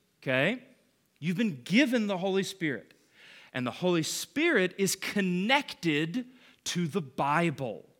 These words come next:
okay? Now, this is gonna get super practical here in just a second. The Holy Spirit, the, the one who anointed you,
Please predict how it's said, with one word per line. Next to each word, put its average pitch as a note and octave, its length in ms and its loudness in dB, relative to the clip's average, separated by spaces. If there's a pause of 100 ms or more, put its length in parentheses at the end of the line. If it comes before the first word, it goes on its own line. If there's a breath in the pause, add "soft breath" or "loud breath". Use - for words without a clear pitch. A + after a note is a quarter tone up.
(160)
okay? D#3 400 2 (300)
Now, C3 80 -4
this D#3+ 80 0
is D3 80 -6
gonna F3 140 -2
get D#3+ 80 -6
super G#3+ 260 -4
practical F#3+ 560 2
here C#3+ 140 -2
in C#3 60 -4
just C#3 120 -6
a - 40 -10
second. A#2+ 180 -6 (540 soft breath)
The C3+ 80 0
Holy D4 200 4
Spirit, F3+ 560 0
the, F3+ 140 0
the F3 100 -2
one G3+ 280 0
who C4 200 2
anointed G3+ 800 0
you, B2 280 0